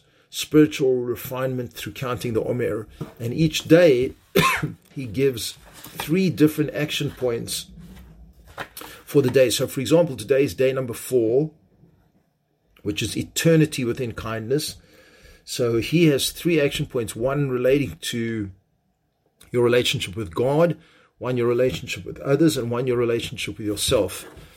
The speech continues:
And so, for example, for today, he says, with your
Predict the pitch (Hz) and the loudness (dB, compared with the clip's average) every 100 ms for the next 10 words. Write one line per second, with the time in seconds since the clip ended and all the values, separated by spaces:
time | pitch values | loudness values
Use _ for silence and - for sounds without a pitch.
0 | - - - - - - - - - 139 | -20 -20 -14 -12 -12 -16 -16 -12 -8 -4
1 | 131 123 120 113 - _ - - - 120 | -2 0 -2 -6 -12 _ -20 -16 0 2
2 | 107 117 147 170 131 123 - 117 127 156 | 2 2 4 4 2 -2 -4 -6 2 6
3 | 165 127 123 - - 127 117 92 - _ | 6 4 -2 -4 -2 -2 -2 -8 -14 _
4 | _ _ _ - 120 - 120 117 | _ _ _ -6 -6 0 2 2